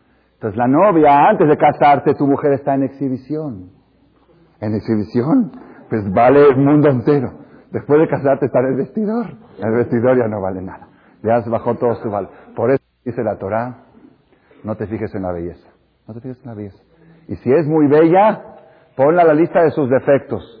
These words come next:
Uno, porque la belleza trae vanidad. Y dos, porque la belleza puede cubrir y no te deja ver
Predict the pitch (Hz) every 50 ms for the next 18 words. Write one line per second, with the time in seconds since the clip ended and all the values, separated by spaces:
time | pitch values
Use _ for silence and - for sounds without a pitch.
0 | - - - - - _ _ - 156 170 196 196 190 170 131 151 123 147 139 135
1 | 131 135 139 156 170 156 - 151 - 135 139 139 139 131 123 123 120 123 131 151
2 | 185 196 185 - - - - - _ - 131 127 120 143 175 220 233 233 - -
3 | - 170 143 - 160 156 151 143 147 160 180 220 214 - - 214 214 196 160 -
4 | - - - - - 190 202 226 214 - - 381 185 180 190 202 247 262 262 226
5 | 196 - 180 185 214 226 - 220 202 220 254 247 - 226 214 202 185 - 523 571
6 | 587 571 480 - - - - -